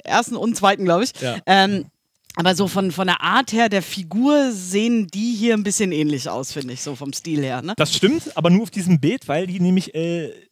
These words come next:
Speaker 2: in Wahrheit, äh, riesengroß sind. Ja? Also, wenn
Speaker 1: Ka-,
Speaker 2: du, du hast
Speaker 1: Critters
Speaker 2: ja
Speaker 1: können auch über zwei Meter groß werden. Also nicht so, als wären die klein. Die wachsen
Speaker 2: Ach,
Speaker 1: ja
Speaker 2: stimmt, die
Speaker 1: mit
Speaker 2: waren
Speaker 1: jedem
Speaker 2: ja,
Speaker 1: Fressen.
Speaker 2: stimmt, in irgendeinem Film waren die ja riesig, wa?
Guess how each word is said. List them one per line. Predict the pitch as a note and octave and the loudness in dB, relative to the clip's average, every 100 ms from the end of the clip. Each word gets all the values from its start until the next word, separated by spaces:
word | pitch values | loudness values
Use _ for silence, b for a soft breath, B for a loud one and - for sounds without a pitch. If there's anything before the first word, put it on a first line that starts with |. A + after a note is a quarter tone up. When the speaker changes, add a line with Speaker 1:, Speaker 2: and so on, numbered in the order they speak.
| _ | _
Speaker 2:
in | D#3+ C#3+ | -2 -2
Wahrheit, | C#3+ E3+ F3+ - | 0 -4 -6 -6
äh, | E3+ | -4
riesengroß | D#3+ F3+ G3 G3+ A#3+ - | -2 -2 -4 -4 -6 -4
sind. | G2+ F#2+ | -8 -8
Ja? | G#2 D3 | -6 -4
Also, | C#3+ D3 C#3 | 0 0 2
wenn | D3+ | 2
Speaker 1:
Ka-, | |
Speaker 2:
du, | E3 D#3+ | 2 0
du | D#3 | 0
hast | E3+ | 2
Speaker 1:
Critters | F#3+ F#3+ | 4 2
Speaker 2:
ja | - | 2
Speaker 1:
können | F3 | 0
auch | D#3 A#3 | 2 2
über | E3+ F#3+ | 2 0
zwei | D3+ D#3+ | -2 -2
Meter | F3+ C#4 G#3+ | 0 0 0
groß | D#3+ C3+ | -4 -2
werden. | C#3+ D3+ | -4 -2
Also | D3 D#3 | -4 -2
nicht | E3+ | -2
so, | C4+ | 2
als | C4+ A#3 | 0 2
wären | C4 | -2
die | C4 | -2
klein. | - C#4+ D4 F#3+ | 0 0 0 -4
Die | D#3+ E3 D#3 | -6 -8 -2
wachsen | G3+ - G#3 | -2 -2 -2
Speaker 2:
Ach, | F3 | 0
Speaker 1:
ja | F3+ | 4
Speaker 2:
stimmt, | F3+ F#3+ | 6 6
die | |
Speaker 1:
mit | - | 8
Speaker 2:
waren | C#3 | 8
Speaker 1:
jedem | D3+ D3 | 6 4
Speaker 2:
ja, | |
Speaker 1:
Fressen. | - F#3 - E3+ | 2 2 2 -4
Speaker 2:
stimmt, | - E3+ D#3+ | 0 2 4
in | B2+ | 2
irgendeinem | D3+ E3 | -2 2
Film | D#3+ D#3+ | 2 4
waren | D#3 | 4
die | |
ja | C#3+ | 4
riesig, | C#3+ D#3+ F#2+ | 2 0 -2
wa? | G#2 B2 | -4 -4